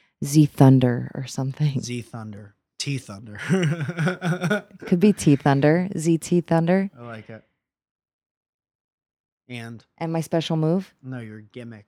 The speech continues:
Speaker 2: Like, what,
Speaker 1: Oh.
Speaker 2: what's the character like? I would just imagine you as a, you don't really need one.
Speaker 1: Yeah, I
Speaker 2: You would
Speaker 1: would
Speaker 2: just be
Speaker 1: just,
Speaker 2: you,
Speaker 1: yeah.
Speaker 2: the angry you.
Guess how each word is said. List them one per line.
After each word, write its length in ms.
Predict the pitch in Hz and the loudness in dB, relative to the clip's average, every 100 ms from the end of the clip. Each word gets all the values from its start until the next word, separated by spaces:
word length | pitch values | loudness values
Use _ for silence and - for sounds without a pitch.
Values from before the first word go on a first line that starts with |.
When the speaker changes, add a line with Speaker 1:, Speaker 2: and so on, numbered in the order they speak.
| _ | _
Speaker 2:
Like, 220 | 113 107 | -20 -18
what, 120 | 120 | -6
Speaker 1:
Oh. 260 | 165 160 156 | -2 0 0
Speaker 2:
what's 140 | 151 | -2
the 100 | 139 | -6
character 460 | 104 113 113 - 98 | -14 -12 -14 -14 -18
like? 220 | 101 104 _ _ _ _ | -18 -20 _ _ _ _
I 100 | 190 | -6
would 100 | 254 | -4
just 160 | 254 | -6
imagine 420 | 190 185 180 151 120 | -6 -6 -6 -6 -6
you 420 | 120 180 156 135 | -4 -2 -2 -4
as 160 | 120 | -8
a, 120 | 120 113 | -10 -12
you 180 | 139 175 | -6 -4
don't 200 | 208 143 | -4 -6
really 280 | 135 165 143 | -8 -6 -6
need 260 | 139 202 | -4 -4
one. 220 | 135 95 113 _ _ _ _ _ - | -6 -20 -20 _ _ _ _ _ 0
Speaker 1:
Yeah, 320 | 175 185 151 | 4 6 6
I 80 | 143 | 4
Speaker 2:
You 60 | 160 | 4
would 40 | |
Speaker 1:
would 80 | 165 | 4
Speaker 2:
just 120 | 170 185 | 4 2
be 80 | |
Speaker 1:
just, 120 | 151 139 | 2 2
Speaker 2:
you, 140 | 196 | 0
Speaker 1:
yeah. 180 | 180 180 | 0 0
Speaker 2:
the 160 | 160 160 | 0 0
angry 440 | 156 190 151 123 | -2 -4 -6 -8
you. 320 | 117 151 110 | -6 -6 -6